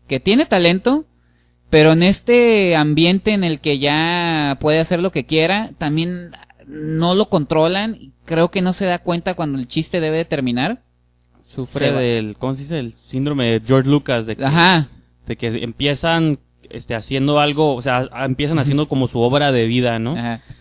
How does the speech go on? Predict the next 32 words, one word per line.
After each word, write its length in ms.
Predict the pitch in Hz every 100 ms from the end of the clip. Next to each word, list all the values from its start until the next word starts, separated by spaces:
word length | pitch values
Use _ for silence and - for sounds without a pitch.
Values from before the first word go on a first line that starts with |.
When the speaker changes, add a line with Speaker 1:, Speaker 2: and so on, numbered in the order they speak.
| 139
Speaker 2:
Ahí 100 | 160
ponen 340 | 165 135 139
todo 260 | 135 135 139
su 120 | 131
sudor, 600 | 117 104 113 131 135 131
sus 140 | 123 110
lágrimas, 540 | 107 117 120 123 117
su 60 | 117
esfuerzo, 380 | 107 127 131 147
y 40 |
les 140 | 117 -
quedan 240 | 123 131
obras 280 | 131 131 135
geniales. 440 | 127 127 135 147 - _ _ _ _ _ _ _
Adquieren 460 | 123 117 131 135 139
este 680 | 127 - 143 139 131 123
nivel 320 | 120 117 120 131
de 80 | 131
poder 300 | 117 113 123
donde 180 | 127 117
ya 80 |
nadie 180 | 120 131
les 100 | 117
puede 200 | - 123
decir 220 | 113 120 120
ni 100 | 120
qué 140 | 131
hacer. 300 | 120 143 151 _ _ _ _
Eso 180 | 147 180
mismo 360 | 170 165 165 160
hace 280 | 156 165 147
que 420 | 123 117 110 -